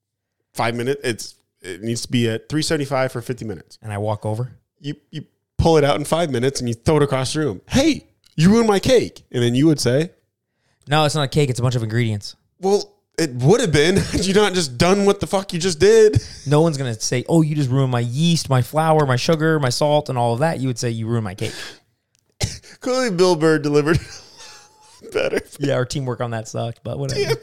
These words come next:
Speaker 1: that, w-, that
Speaker 2: It's
Speaker 1: was
Speaker 2: great.
Speaker 1: unrehearsed.
Speaker 2: Yeah.
Speaker 1: But man, that was funny.
Speaker 2: Okay, some
Speaker 1: I
Speaker 2: cons.
Speaker 1: felt, I felt,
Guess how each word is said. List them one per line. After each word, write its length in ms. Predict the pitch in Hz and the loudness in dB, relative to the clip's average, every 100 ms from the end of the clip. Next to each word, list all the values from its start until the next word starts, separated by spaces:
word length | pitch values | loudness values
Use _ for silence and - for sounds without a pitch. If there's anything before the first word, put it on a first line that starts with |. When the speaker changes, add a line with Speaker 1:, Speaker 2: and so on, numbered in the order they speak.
| 392 - | -2 -2
Speaker 1:
that, 60 | |
w-, 220 | 381 - 427 | -10 -8 -6
that 80 | - | -2
Speaker 2:
It's 100 | 226 | -2
Speaker 1:
was 100 | 196 | 0
Speaker 2:
great. 160 | 170 | -2
Speaker 1:
unrehearsed. 480 | 165 127 104 95 - | 0 -2 -4 -6 -12
Speaker 2:
Yeah. 200 | 113 95 117 131 | -10 -10 -10 -12
Speaker 1:
But 160 | - - | -8 -6
man, 360 | 185 185 180 165 | 0 2 4 4
that 100 | 151 | 4
was 200 | 139 - | 4 0
funny. 320 | 131 120 117 - _ | -2 -2 -4 -10 _
Speaker 2:
Okay, 140 | - 120 | -4 -2
some 200 | 139 123 | -4 -8
Speaker 1:
I 60 | - | -6
Speaker 2:
cons. 320 | 151 143 127 | 0 0 2
Speaker 1:
felt, 200 | 160 - | 0 0
I 100 | 135 | -4
felt, 320 | 131 - - | -2 -10 -10